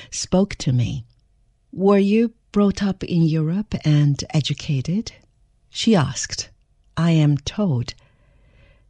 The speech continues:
that when people go to that country and drink the water there,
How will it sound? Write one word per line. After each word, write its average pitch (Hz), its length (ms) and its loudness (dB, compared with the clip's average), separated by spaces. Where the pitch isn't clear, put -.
that - 180 -2
when 175 200 4
people 277 340 0
go 185 220 2
to 175 240 -2
that 165 340 0
country 143 600 0
and 165 180 6
drink 190 280 2
the 190 100 0
water 165 500 -4
there, 151 400 0